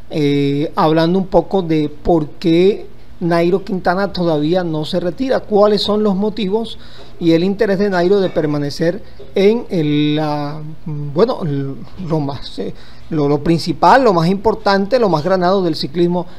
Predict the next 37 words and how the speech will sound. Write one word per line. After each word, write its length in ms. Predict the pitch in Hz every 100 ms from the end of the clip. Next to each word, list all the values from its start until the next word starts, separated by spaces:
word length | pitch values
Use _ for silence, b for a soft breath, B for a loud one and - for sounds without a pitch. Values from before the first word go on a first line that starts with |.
| B
a 80 | 175
nivel 240 | 156 151
mundial. 380 | 143 143 - - - - - - - - - - - - - - - B B B B B -
Y 100 | 156
bien, 180 | 147 165
mis 100 | 208
amigos 440 | 262 285 240 180
de 260 | 190 185 208
Costa 260 | 214 180
Ciclismo, 420 | 180 185 226 269 247
muy 140 | 196
amables 300 | 202 202 185
a 60 | 156
todos 220 | 190 180
por 140 | 185
su 140 | 165 165
sintonía, 480 | 165 151 165 233
muchas 240 | 190 170 160
gracias. 340 | 208 226 202
Recuerda, 400 | 160 143 196 190
deja 220 | 151 165
tu 140 | 151 226
like, 200 | 190 202
activa 480 | 185 170 147 180 175 B B B
la 200 | 165 156
campanita 480 | 165 156 151 175 185
de 80 | 202
notificaciones 720 | 196 180 190 240 - 196 220
y 80 | 202
suscríbete 560 | 165 135 147 165 160
ya 120 | 156 160
a 40 |
Costa 240 | 170 165
Ciclismo. 540 | 143 131 165 214 185 -
Queremos 520 | 180 156 160 185 185
llegar 480 | 147 151 170 202 - - b b b -
a 280 | - 185 254